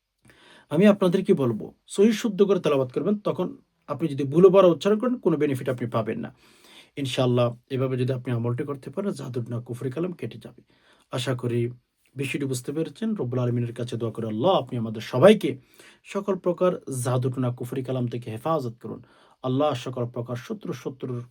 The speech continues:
ক্ষতি থেকে আল্লাহ হেফাজত করুন। আল্লাহ আপনি আমাদেরকে নিরাপত্তার মধ্যে রাখুন।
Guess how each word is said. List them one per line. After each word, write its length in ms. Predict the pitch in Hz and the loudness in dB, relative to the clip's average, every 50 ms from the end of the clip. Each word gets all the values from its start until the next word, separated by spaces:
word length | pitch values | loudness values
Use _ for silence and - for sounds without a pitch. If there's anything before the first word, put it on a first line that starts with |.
| _ _ | _ _
ক্ষতি 240 | - - 165 147 135 | -10 -10 -10 -6 -6
থেকে 260 | 131 131 120 - 117 - - _ _ _ _ _ | -4 -4 -6 -6 -10 -16 -18 _ _ _ _ _
আল্লাহ 220 | - 127 120 117 113 | -6 -4 -4 -4 -4
হেফাজত 400 | 117 120 - - - - - - _ | -8 -10 -10 -10 -10 -12 -16 -20 _
করুন। 180 | - - - - - _ _ _ _ _ _ - | -20 -20 -20 -20 -20 _ _ _ _ _ _ -6
আল্লাহ 580 | 139 135 131 135 143 151 156 156 135 123 123 123 - | -4 -2 2 2 4 4 4 4 2 0 -2 -6 -10
আপনি 220 | - 123 - 135 123 | -14 -10 -6 -4 -2
আমাদেরকে 480 | 117 120 120 117 123 120 - - 120 113 | -2 -2 -2 -2 -4 -6 -6 -6 -8 -8
নিরাপত্তার 720 | 117 - _ _ - 143 170 147 131 135 131 123 - 113 107 | -8 -10 _ _ -4 -2 -2 -2 -2 -4 -8 -6 -6 -6 -6
মধ্যে 220 | 107 104 104 - | -6 -6 -8 -10
রাখুন। 280 | - - - - 123 | -14 -16 -16 -16 -18